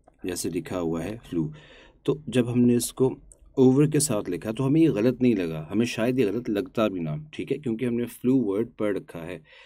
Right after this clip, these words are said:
लेकिन यहाँ पर ये गलत है। ओवरफ्लो कोई फॉर्म नहीं है। इसकी भी हम सारी फॉर्म्स लिख लेते हैं। इसकी जो फर्स्ट फॉर्म है,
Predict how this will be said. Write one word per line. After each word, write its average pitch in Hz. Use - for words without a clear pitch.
लेकिन 113
यहाँ 104
पर 110
ये 107
गलत 92
है। -
ओवरफ्लो 123
कोई 107
फॉर्म 87
नहीं 110
है। 80
इसकी -
भी 110
हम 113
सारी 101
फॉर्म्स 95
लिख 82
लेते 92
हैं। 90
इसकी -
जो 113
फर्स्ट -
फॉर्म 98
है, 78